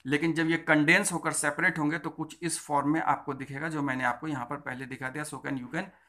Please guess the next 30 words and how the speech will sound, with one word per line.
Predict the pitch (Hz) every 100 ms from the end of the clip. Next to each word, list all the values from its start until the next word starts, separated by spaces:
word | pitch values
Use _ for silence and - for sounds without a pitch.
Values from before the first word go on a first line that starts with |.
| _ _ _ -
understand | 139 151 - 160 165 170 -
it | 160 165 -
in | 151 156
a | 143 131
better | 131 139 113
way। | 95 - _ _ _ _ _ _ - _ - - _ -
Now | 147 143 - 139
after | - 196 165
that, | 156 165 - - - - -
this | - 143 156
mother | 151 151 185
cell | - 170 160 - - _ _ _ _ _ _ _ _ _ _ -
will | 139 156 151 - 151
enter | 151 151 180 190 185
in | 151
the | 156 - 147
S | 147 - -
phase। | 139 113 - - - _ 127
You | 139
can | 151 151
see | 151
here | 151 135 120 143
S | 147 -
phase। | 147 123 113 120
जब | 139 -
S | 165 -
phase | 175 170
में | 170
इंटर | 156 151 170
करेंगे, | 170 151 139 143